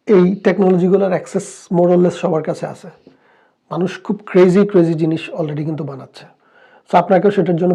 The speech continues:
প্রিপেয়ার্ড থাকতে হবে। এবং আমি মনে করি বাংলাদেশের তরুণ সমাজের একটা বিশাল সুযোগ আছে, এই এআই যে ফিল্ড, নেক্সট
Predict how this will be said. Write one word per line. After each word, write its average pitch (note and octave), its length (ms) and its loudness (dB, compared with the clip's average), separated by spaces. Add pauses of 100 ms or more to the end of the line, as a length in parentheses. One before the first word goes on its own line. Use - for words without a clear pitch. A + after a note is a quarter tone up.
প্রিপেয়ার্ড D3+ 400 -4
থাকতে D3 280 -14
হবে। B2+ 160 -18 (600)
এবং E3 160 -2 (960)
আমি F3+ 160 2
মনে G#3 140 4
করি G3+ 120 4 (100)
বাংলাদেশের F3 500 0
তরুণ F#3+ 220 4 (100)
সমাজের E3+ 340 0
একটা F3+ 120 -4 (760)
বিশাল G#3 240 4 (140)
সুযোগ E3+ 240 0 (120)
আছে, - 180 -18 (640)
এই D#3+ 100 -10 (360)
এআই F3 240 2 (160)
যে D#3+ 80 -4 (120)
ফিল্ড, F#3+ 340 0 (1200)
নেক্সট - 340 -4